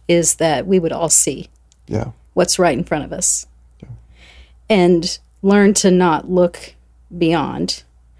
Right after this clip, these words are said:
Speaker 1: or to look away, you know, at the parts that we can understand and we can fix, but to just really look,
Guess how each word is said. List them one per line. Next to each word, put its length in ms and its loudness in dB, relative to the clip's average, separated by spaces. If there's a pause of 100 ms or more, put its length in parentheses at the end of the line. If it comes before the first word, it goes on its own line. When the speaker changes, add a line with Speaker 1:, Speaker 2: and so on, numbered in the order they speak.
(760)
Speaker 1:
or 500 2 (140)
to 120 2
look 220 2
away, 640 0 (400)
you 120 -2
know, 340 -4
at 280 -4
the 80 2
parts 500 0
that 300 -2 (920)
we 120 0
can 760 -2
understand 600 -2
and 80 -4
we 100 -4
can 320 -4
fix, 440 -4
but 220 -2
to 140 -2
just 320 -2
really 400 4
look, 600 -2